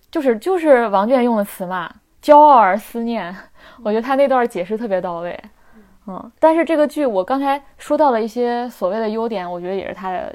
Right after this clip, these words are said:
Speaker 1: 也一部分，部分意义上也是他的缺点了。
Speaker 2: 啊。
Speaker 1: 嗯。
Speaker 2: 这个要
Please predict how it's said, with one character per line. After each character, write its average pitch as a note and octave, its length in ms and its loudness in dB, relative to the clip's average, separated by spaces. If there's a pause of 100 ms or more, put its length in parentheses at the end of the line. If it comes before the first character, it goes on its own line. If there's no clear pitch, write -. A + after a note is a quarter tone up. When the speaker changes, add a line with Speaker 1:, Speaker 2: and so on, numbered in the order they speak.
(120)
Speaker 1:
也 G3 300 -10
一 G3 100 -16
部 B3+ 180 -6
分， G#3 180 -8 (100)
部 C4 100 -8
分 G#3+ 200 -8
意 G#3 100 -6
义 F#3+ 40 -10
上 F3+ 160 -14
也 E3+ 80 -16
是 F3 60 -16
他 F3+ 160 -16
的 F3 60 -14
缺 F#3 220 -20
点 F3+ 220 -16
了。 - 680 -20
Speaker 2:
啊。 G3 100 -20 (240)
Speaker 1:
嗯。 G3 240 -14 (340)
Speaker 2:
这 B3 140 -8
个 G#3 100 -6
要 G#3 240 -8